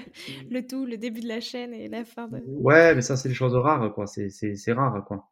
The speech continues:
Speaker 2: Après, si j'aime beaucoup travailler le chocolat aussi, j'aime, j'aime beaucoup travailler le chocolat parce que dans le chocolat, il y a beaucoup de notes aromatiques, donc le, le chocolat se suffit à lui-même, hein. Moi, j'aime tout ce qui est, tout ce qui est bon ou très bon, quoi. Voilà, c'est, euh,
Speaker 1: Mais est-ce que, au contraire, euh, il y a un ingrédient qui te donne pas mal de fil à retordre,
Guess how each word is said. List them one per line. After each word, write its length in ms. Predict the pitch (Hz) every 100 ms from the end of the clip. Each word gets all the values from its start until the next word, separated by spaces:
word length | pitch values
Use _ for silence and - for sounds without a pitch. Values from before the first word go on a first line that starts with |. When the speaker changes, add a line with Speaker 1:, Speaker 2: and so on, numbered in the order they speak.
| _
Speaker 2:
Après, 160 | - 147
si 100 | 135
j'aime 160 | 131 131
beaucoup 220 | 147 185
travailler 220 | 170 147
le 60 | 131
chocolat 360 | 131 127 113
aussi, 420 | 131 131 123 139 131
j'aime, 640 | 113 110 107 117 120 110 - _ _ _ _ _ _
j'aime 180 | - 110
beaucoup 180 | 127 139
travailler 220 | 135 127
le 60 | 120
chocolat 360 | 113 120 131
parce 160 | 131 113
que 60 | 110
dans 80 |
le 80 | 110
chocolat, 260 | 113 113 123
il 60 |
y 20 | 110
a 20 |
beaucoup 280 | 117 123 123
de 80 |
notes 200 | 120 117
aromatiques, 560 | 104 107 107 107 160 156
donc 240 | 120 107
le, 360 | 107 104 104 104
le 80 | 104
chocolat 320 | - 113 113
se 140 | 110 -
suffit 320 | - - 113
à 40 |
lui-même, 360 | 104 107 151 151
hein. 140 | 175 - _
Moi, 160 | 135 160
j'aime 260 | 156 147
tout 100 | 143
ce 100 | 139
qui 200 | - 135
est, 200 | 131 127 135
tout 80 |
ce 60 | 131
qui 140 | -
est 40 | 127
bon 240 | 135 143
ou 80 | 135
très 180 | 131 120
bon, 240 | 110 104
quoi. 140 | 101 101
Voilà, 260 | 107 98
c'est, 220 | 98 104 98
euh, 360 | 98 101 101 101 - _ 233
Speaker 1:
Mais 60 |
est-ce 100 | 240
que, 80 | 349
au 120 | 262
contraire, 720 | 262 320 285 - 226 269 254 -
euh, 120 | 208
il 60 | 196
y 40 |
a 80 | 220
un 80 | 226
ingrédient 380 | 262 247 277 311
qui 140 | 214
te 60 | 202
donne 220 | 214 214
pas 120 | 226
mal 180 | 254 233
de 80 | 202
fil 220 | - 240
à 60 |
retordre, 460 | 202 - 185 180